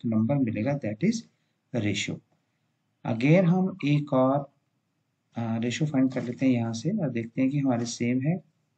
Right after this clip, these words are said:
या डिफरेंट है। तो यहाँ पे क्या है? सिक्स, सिक्स को आपने डिवाइड करना है टू root three से। तो यहाँ पे देखिए ये टू से सिक्स कट गया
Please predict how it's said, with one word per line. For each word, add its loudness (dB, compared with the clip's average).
या 0
डिफरेंट -4
है। -6
तो 0
यहाँ 4
पे 0
क्या 2
है? 0
सिक्स, -6
सिक्स -8
को -6
आपने 2
डिवाइड -2
करना 0
है -2
टू 0
root -4
three -2
से। -8
तो -2
यहाँ 0
पे -2
देखिए 0
ये 2
टू 0
से 0
सिक्स -4
कट -4
गया -4